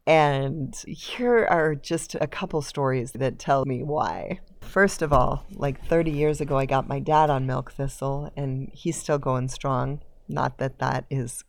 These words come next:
cause and effect evidence. So enhancing detoxification pathways is Silimerin's specialty, to the point where there is research showing it can actually improve weight loss. Can you imagine?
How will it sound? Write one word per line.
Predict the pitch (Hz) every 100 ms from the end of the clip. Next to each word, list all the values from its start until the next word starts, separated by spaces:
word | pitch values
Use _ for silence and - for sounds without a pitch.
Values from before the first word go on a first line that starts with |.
| -
cause | - 139 135
and | 131
effect | 135 - 147 - - - -
evidence. | 151 143 135 135 175 - - - - -
So | - - 196
enhancing | - 190 190 208 226 269 254
detoxification | 196 170 170 156 151 - 156 - 151 143 147 147
pathways | - 185 180 - 135 123 131 - -
is | 160 143
Silimerin's | - 160 160 170 160 143 139
specialty, | - 156 143 - 135 - - - - - - -
to | 202
the | 175
point | 175 - 214 220 135 139 - -
where | 160 165
there | 165 165
is | 143
research | 151 180 - 170 143
showing | - 160 151
it | 151 139
can | - 143 -
actually | 160 190 - 208 185
improve | 156 - 175 151
weight | 143 151 160
loss. | 143 - 135 - _ _ _
Can | - 226
you | 233 539
imagine? | - - - - - 392